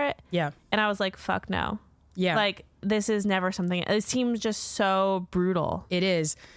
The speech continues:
Speaker 2: I love the original and the remake. Yeah, like, the Jessica Biel remake
Speaker 1: Yeah.
Speaker 2: that came out in high school. I love
Speaker 1: Yeah.
Speaker 2: that one too. I think, um,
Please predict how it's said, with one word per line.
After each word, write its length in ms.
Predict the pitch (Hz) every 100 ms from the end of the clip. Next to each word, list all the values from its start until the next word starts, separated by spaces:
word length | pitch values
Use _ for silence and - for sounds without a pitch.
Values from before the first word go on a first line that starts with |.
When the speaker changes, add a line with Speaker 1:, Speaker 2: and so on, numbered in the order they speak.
| - -
Speaker 2:
I 80 |
love 340 | 196 269 240 175
the 120 | 185
original 440 | 170 180 185 185 -
and 320 | 170 185 185
the 80 | 165
remake. 320 | 160 151 143
Yeah, 140 | 180 170
like, 140 | 165
the 80 | 165
Jessica 340 | 151 156 -
Biel 260 | 160 160 160
remake 200 | 151 156
Speaker 1:
Yeah. 180 | 190 165
Speaker 2:
that 120 | 175 156
came 200 | 160 151
out 100 | 147
in 80 |
high 140 | 147 151
school. 220 | - 175
I 80 | 165
love 60 | 160
Speaker 1:
Yeah. 180 | 170 165
Speaker 2:
that 180 | 151 151
one 120 | 147
too. 300 | 170 151 151
I 100 | 190
think, 240 | 196 285 - - - -
um, 380 | 226 214 196